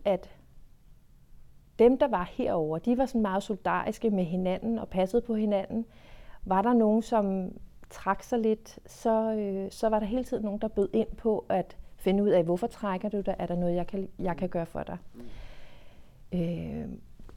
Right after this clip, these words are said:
Speaker 1: jeg ved også, der er nogen, som har følt sig sådan lidt lost i at være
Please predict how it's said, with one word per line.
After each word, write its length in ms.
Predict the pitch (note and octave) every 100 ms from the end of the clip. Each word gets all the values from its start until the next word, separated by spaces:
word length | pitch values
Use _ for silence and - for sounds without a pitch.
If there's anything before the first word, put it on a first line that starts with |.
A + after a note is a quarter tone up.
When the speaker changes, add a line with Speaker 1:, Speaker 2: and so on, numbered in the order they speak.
| -
Speaker 1:
jeg 160 | F#3 F#3+
ved 140 | B3+
også, 280 | G3+ F#3 -
der 60 | G3+
er 80 |
nogen, 300 | F#3 F#3 G3
som 180 | A3+ G#3+
har 120 | F3
følt 300 | F3 - F3
sig 180 | E3 E3+
sådan 300 | - E3+ F3+
lidt 300 | E3+ F3+ F3
lost 540 | F3 F3+ B3+ C#4+ - -
i 180 | G#3+ -
at 140 | G3
være 280 | E3+ D#3+ E3